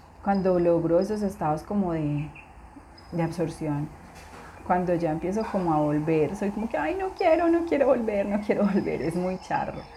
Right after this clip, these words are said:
De hecho, eh, cuando yo estaba estudiando coaching espiritual, uno de mis maestros nos decía y nos recomendaba que no meditáramos más de dos horas al día, porque nosotros éramos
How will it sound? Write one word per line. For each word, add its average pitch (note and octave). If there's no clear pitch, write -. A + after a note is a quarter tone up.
De F3
hecho, F#3
eh, D#3+
cuando E3+
yo D#3+
estaba D#3+
estudiando D#3+
coaching F#3+
espiritual, G3
uno E3+
de E3+
mis G3+
maestros G3
nos F#3+
decía F#3+
y E3
nos E3
recomendaba F3+
que F3+
no E3
meditáramos F3+
más D#3
de E3
dos E3
horas D#3+
al D#3+
día, G3+
porque G#3+
nosotros A3
éramos D#3+